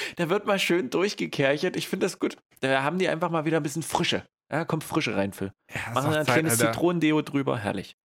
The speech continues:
Speaker 2: Jetzt mal Real Talk, so oft, wie ich da am Leipziger Bahnhof war und da zwei Kippen in Folge geraucht hab, weil ich entweder gerade aus einem Zug kam oder in den Zug rein musste. Die ganze Asche, die ich da verteilt habe in dem Eingangsbereich auf dem Foto,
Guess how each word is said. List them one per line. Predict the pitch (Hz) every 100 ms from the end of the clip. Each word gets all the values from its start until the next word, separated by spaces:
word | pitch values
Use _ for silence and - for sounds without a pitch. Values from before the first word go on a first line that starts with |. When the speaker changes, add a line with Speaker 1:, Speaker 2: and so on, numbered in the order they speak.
| _ _ _
Speaker 2:
Jetzt | 147 -
mal | 143
Real | 143 143
Talk, | 143 120
so | 143 151
oft, | 147 -
wie | 139
ich | 135
da | 127
am |
Leipziger | 131 135 - 131
Bahnhof | 117 135 139 117
war | 123 120
und | 120
da | 120
zwei | - 135
Kippen | - 156 131
in |
Folge | 123 143 139
geraucht | 123 117 123 120
hab, | 123
weil | 123
ich | 120
entweder | 139 135 127
gerade | 123 123 127
aus | 147 156
einem | 151
Zug | - 156
kam | - 135
oder | 131
in | 147
den | 151
Zug | - 131
rein | 139 135
musste. | 127 117 127
Die | 123
ganze | 139 131 -
Asche, | 165 170
die | 135
ich |
da | 139 127
verteilt | 135 147 143
habe | 139 127
in |
dem | 123 135
Eingangsbereich | 147 135 - 123 123 120
auf |
dem | - 120
Foto, | 131 123